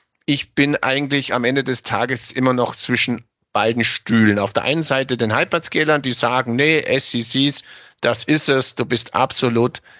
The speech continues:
G S K O-konform, wenn du unsere Services nutzt.“ Auf der anderen Seite doch dann immer wieder, und entschuldigen Sie da den Nicht-Juristen, immer wenn ich das Wort Klage höre,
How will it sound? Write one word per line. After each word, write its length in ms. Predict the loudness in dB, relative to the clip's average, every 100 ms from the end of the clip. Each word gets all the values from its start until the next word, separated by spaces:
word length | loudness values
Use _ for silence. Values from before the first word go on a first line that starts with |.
| _ _ _
G 180 | 2 2
S 120 | 2
K 100 | 0
O-konform, 1080 | 2 0 2 2 2 -2 -4 0 2 2 2
wenn 180 | 0 2
du 100 | -2
unsere 440 | -2 -2 2 2
Services 720 | 2 0 0 0 -2 -2 -2
nutzt.“ 400 | 0 0 0 -2
Auf 160 | -2 0
der 120 | -2
anderen 260 | 0 0
Seite 360 | 0 0 0 -4
doch 280 | 0 0 0
dann 220 | -4 -2
immer 300 | 0 0 0
wieder, 300 | -2 2 2
und 200 | 0 -4 -16 -20 -20 -10
entschuldigen 520 | -2 0 4 4 4
Sie 160 | 2 0
da 160 | 2 0
den 180 | 2
Nicht-Juristen, 720 | 2 0 2 4 4 2 -2 -2
immer 220 | 0 0
wenn 120 | 0
ich 200 | -2 -2
das 200 | -2 2
Wort 180 | 0 0
Klage 440 | -2 -2 0 0
höre, 340 | 2 2 2